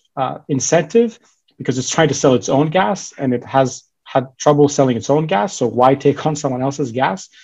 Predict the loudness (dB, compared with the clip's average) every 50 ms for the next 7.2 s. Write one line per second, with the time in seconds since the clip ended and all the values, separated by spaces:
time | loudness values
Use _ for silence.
0 | _ _ _ _ _ -2 0 2 2 0 0 0 2 2 2 2 2 -2 -2 -2
1 | -2 -2 -2 -2 -4 -4 -4 -4 -4 -4 -4 -6 -6 -8 -10 _ -6 -2 -2 0
2 | 0 -2 -4 -4 -4 -4 -6 -6 -6 -8 -14 -16 -14 -12 -10 -8 -8 -8 -6 -6
3 | -8 -8 -6 -8 -8 -10 -10 -10 -12 -12 -12 -12 -14 -14 -16 -20 _ _ _ _
4 | _ -20 -20 _ _ -10 -4 0 0 2 2 4 6 8 10 10 8 6 4 2
5 | 2 2 2 0 0 2 2 4 2 2 0 -2 -4 -4 -2 0 0 0 0 -2
6 | -2 -2 -2 0 0 2 2 0 0 0 -4 -6 -6 -6 -8 -6 -6 -6 -6 -6
7 | -8 -8 -8 -10